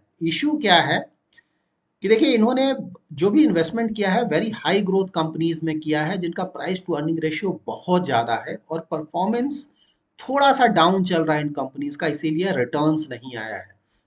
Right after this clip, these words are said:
Like Avenue Supermarts को देखिए, हम काफ़ी समय से discuss कर रहे हैं, पहले भी जब हमने इसका portfolio check किया था। बहुत ज़्यादा P ratio है इस company का, बहुत अच्छी company है, लेकिन फिलहाल performance उतना अच्छा नहीं आ रहा है, इसीलिए देखिए अंडर परफॉर्मेंस।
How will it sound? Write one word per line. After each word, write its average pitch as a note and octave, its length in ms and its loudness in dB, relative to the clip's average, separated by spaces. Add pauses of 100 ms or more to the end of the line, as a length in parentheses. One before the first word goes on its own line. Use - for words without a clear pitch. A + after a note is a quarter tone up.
(100)
Like C#4+ 220 -2
Avenue C4+ 260 6
Supermarts G#3+ 540 0
को D#3+ 100 -2
देखिए, C3 280 -4
हम E3 160 -4
काफ़ी F#3+ 320 -6
समय F3+ 260 0
से F3 160 -4
discuss D3+ 420 -6
कर C3 160 -6
रहे B2+ 100 -6
हैं, A#2+ 80 -12
पहले C3+ 220 -2
भी D3 80 -2
जब C#3 160 -4
हमने C3+ 160 -8
इसका C3 180 -10
portfolio A#2 480 -10
check - 220 -20
किया A2+ 160 -20
था। - 100 -20 (840)
बहुत D#3+ 420 4
ज़्यादा F#3 260 6
P E3+ 280 2
ratio D3 400 0
है C3 140 -6
इस B2+ 160 -8
company C3 400 -6
का, C3+ 120 -2
बहुत A#2+ 320 -2
अच्छी F3 220 -2
company D3 420 -6
है, D3+ 120 -4
लेकिन G3+ 180 -6
फिलहाल A#3+ 380 -6
performance G#3+ 560 -6
उतना F3+ 220 -2
अच्छा F3+ 300 -4
नहीं D#3+ 300 -2
आ C#3+ 120 0
रहा A#2 140 -4
है, - 140 -12 (440)
इसीलिए G#3 340 0
देखिए F3+ 260 0
अंडर D#3 180 2
परफॉर्मेंस। B2 640 -8